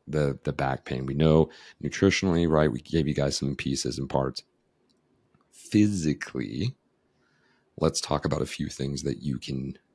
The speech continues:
do. If currently you're dealing with some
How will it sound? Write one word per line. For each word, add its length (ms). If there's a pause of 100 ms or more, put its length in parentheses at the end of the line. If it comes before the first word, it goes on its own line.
(200)
do. 340 (1300)
If 300 (160)
currently 1000 (400)
you're 160
dealing 280
with 120
some 260